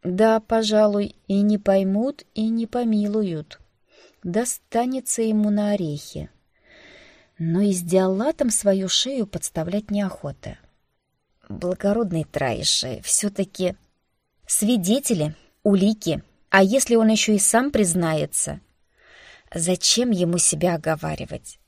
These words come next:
А это и не оговор. Он сам скажет чистую правду. Да и королю, поверьте, сей молодой человек давно поперек горла стоит.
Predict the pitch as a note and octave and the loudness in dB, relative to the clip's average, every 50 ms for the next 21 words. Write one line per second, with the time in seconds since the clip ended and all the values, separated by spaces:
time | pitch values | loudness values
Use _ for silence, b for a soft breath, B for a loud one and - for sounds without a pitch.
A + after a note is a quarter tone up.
0 | _ _ _ _ _ _ - E3+ E3+ E3 F#3 A#3 A#3+ - A3+ G3+ F#3 F#3 F#3+ F#3 | _ _ _ _ _ _ -2 0 2 4 4 2 4 4 4 4 4 4 4 4
1 | F3+ F#3+ G3 F#3 E3 D#3 D#3+ D3+ E3 - _ _ _ _ - G3+ A3 G#3+ - - | 6 6 4 4 4 4 0 0 0 -4 _ _ _ _ 0 2 4 4 6 6
2 | - G#3 F3 F3 - - - - F#3 F3+ F#3 F3+ D#3+ - - - A3+ - - - | 6 4 4 2 0 0 0 2 0 2 2 0 -2 -2 -2 0 0 0 -2 -2
3 | A#3 G#3 G#3 - - D#3+ D3+ E3 - - D3 - - _ _ _ _ - F3 E3 | -2 -4 -2 -4 -4 -4 -4 -6 -8 -10 -10 -10 -10 _ _ _ _ -6 0 2
4 | G3+ G#3+ A3 G#3+ - A#3+ A#3+ B3 B3 A#3+ G#3 F3 C#3+ - - - - F3 F3 E3 | 2 2 2 2 0 0 2 2 2 2 2 0 -2 -4 -8 -6 -2 -2 -2 0
5 | F3 G#3+ G#3+ G#3 - - - - - - _ _ - - - - A3 G#3+ G#3+ G#3 | 0 -2 -2 -2 -6 -10 -10 -10 -12 -14 _ _ -8 -6 -2 0 2 2 4 4
6 | G3 F#3 F#3+ F#3+ F3+ G3+ G3 G3 - - F#3 F#3 F#3 F#3+ G3 A#3+ C4+ C4+ - _ | 4 4 2 2 2 0 0 0 -2 -2 0 0 0 0 2 0 0 -2 -4 _
7 | _ - - E3 D3+ F#3 G#3+ A#3+ B3 B3 A3+ G#3 F#3 F3 D#3+ D#3+ D#3+ - - - | _ -10 -4 0 2 2 2 2 2 0 0 2 2 2 0 -2 -2 -4 -4 -6
8 | D#3 - E3+ D#3+ E3+ E3 D3+ D#3+ E3+ E3+ F3 G#3+ A3 A3 G#3 - - - - D#3 | -4 -2 0 0 0 0 -2 -4 -2 0 0 0 0 -2 -4 -4 -6 -8 -8 -8
9 | D#3 D3+ D#3 D3+ - - - | -8 -10 -12 -14 -16 -20 -20